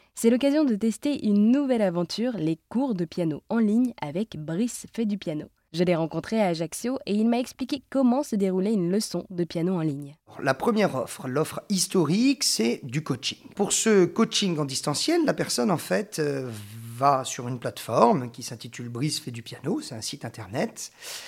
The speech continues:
Speaker 2: Elle va sur J'ai déjà fait du piano, on va y revenir, mais pour moi, c'est quelque chose qui est plus, euh, destiné à des personnes qui ont déjà une mini sensibilité ou des desiderata précis par rapport à leurs envies.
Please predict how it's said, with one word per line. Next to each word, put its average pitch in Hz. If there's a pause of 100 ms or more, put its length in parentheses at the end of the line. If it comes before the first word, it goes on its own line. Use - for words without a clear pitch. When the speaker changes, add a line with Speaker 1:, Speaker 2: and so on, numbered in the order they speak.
(320)
Speaker 2:
Elle 147
va 156
sur 208
J'ai 147
déjà 151
fait 151
du 123
piano, 185 (180)
on 110
va 113
y 113
revenir, 135
mais 135
pour 120
moi, 135
c'est 117
quelque 120
chose 143
qui 143
est 131 (300)
plus, 220
euh, 135
destiné 160
à 139
des 135
personnes 151
qui -
ont 135
déjà 139
une 139
mini 208
sensibilité 147
ou 135
des 127
desiderata 120
précis - (420)
par 113
rapport 123
à 113
leurs 110
envies. 120